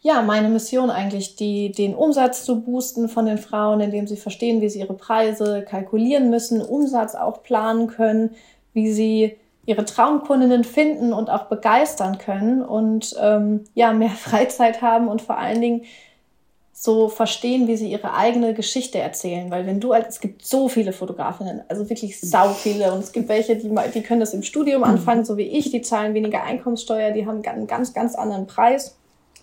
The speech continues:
Speaker 1: Und es gibt halt Leute, die dann andere Preise abrufen. Und, ähm, du wirst immer eine Riesenkonkurrenz haben. Aber wenn,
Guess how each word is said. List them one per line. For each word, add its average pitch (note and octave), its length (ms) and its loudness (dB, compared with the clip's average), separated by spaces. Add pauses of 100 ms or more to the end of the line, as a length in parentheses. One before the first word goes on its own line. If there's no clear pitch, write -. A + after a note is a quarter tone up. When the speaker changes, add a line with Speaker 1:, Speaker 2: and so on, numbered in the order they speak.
(160)
Speaker 1:
Und - 160 -8
es A#3 140 -2
gibt B3 200 -2
halt A3+ 140 4
Leute, G#3+ 340 4 (1200)
die B3 200 6
dann A3+ 180 4
andere G#3+ 320 2
Preise F3 460 -2
abrufen. - 560 -8
Und, G3+ 500 -4
ähm, G3+ 340 -2
du G3+ 140 -8
wirst B3+ 520 0
immer C#4 240 2
eine G#3+ 200 2
Riesenkonkurrenz G#3+ 840 -2
haben. E3+ 260 -8
Aber F#3 260 -4
wenn, F#3+ 400 -4